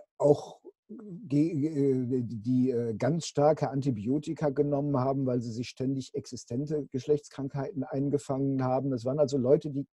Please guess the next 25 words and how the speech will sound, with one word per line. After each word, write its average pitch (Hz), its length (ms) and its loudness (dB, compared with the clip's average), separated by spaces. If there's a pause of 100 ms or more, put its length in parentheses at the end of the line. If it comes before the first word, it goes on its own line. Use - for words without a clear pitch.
zig - 360 -10 (1120)
Faktoren 160 760 0
hatten, 185 560 -6
aus 135 260 -6
denen 160 200 0
man 156 280 0
alleine 190 560 0
her-, 123 180 -2
schon, 135 400 -2
äh, 123 140 -4
heraus, 123 540 0
äh, - 120 -10 (120)
hätte 147 380 -4
erklären 135 760 -2
können, 139 300 0
warum 131 200 0
diese 135 180 0
Menschen 135 400 0
dann 131 200 -2
anschließend 135 580 -4
irgendwann 135 280 2
ein 131 140 0
Immunproblem 127 640 0
bekommen. 87 460 -12 (760)
Und 220 480 0